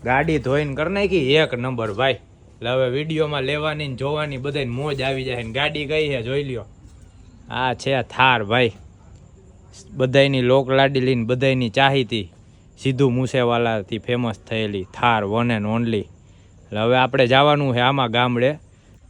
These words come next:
<clears throat> નામ જો ફુવારો માર્યો અત્યારે, ગાડી ચોખ્ખી જોઈ ભાઈ, આપણે ભલે જાવું છે એટલે મસ્ત ટકાટક ગાડી કરી નાખી છે, તોય બગડી જ જવાની એને ન્યા જાય એટલે.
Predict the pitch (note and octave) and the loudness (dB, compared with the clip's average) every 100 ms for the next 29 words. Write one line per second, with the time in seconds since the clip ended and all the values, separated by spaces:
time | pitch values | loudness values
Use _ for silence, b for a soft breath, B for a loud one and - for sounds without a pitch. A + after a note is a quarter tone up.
0 | - - F3 F3 D3+ A#2+ - - G#2 G#2+ | -20 -2 2 4 4 0 -6 -14 -8 -8
1 | G#2 G2+ A2 - - - - - - - | -8 -8 -10 -12 -20 -20 -20 -20 -20 -20
2 | - - - - - - - - D#3 D#3+ | -20 -20 -20 -20 -20 -20 -18 -8 -2 0
3 | D#3+ D3 D3 D#3 D3+ C#3+ D#3 D#3 D#3+ D3+ | 0 -4 -4 -2 -4 -6 -2 0 0 0
4 | A#2+ C3+ E3 D3 C#3+ D#3 - C3 C3+ A2 | 0 -2 -2 -6 -4 -6 -6 -6 -6 -4
5 | B2 A#2+ A2+ A2 G#2 C3 A#2+ A#2 B2 A#2 | -4 -4 -6 -8 -6 -4 -2 -2 -2 -4
6 | A2+ G#2+ G2+ D3 - C#3 B2 D#3 D3 C3+ | -8 -8 -6 -8 -6 -10 -8 -6 -4 -6
7 | B2 C#3 D3+ C3+ C3 G3+ F#3 E3+ C#3 B2+ | -6 -4 -4 -6 -6 -4 -6 -6 -6 -6
8 | A2+ C#3 C3+ F3 G3 E3+ C3+ C3+ B2+ A#2+ | -6 -8 -4 -2 -2 -4 -2 -4 -4 -6
9 | A2+ G#2+ A#2+ A2+ G#2 B2+ A#2+ A2+ B2+ | -10 -10 -10 -10 -8 -6 -6 -8 -8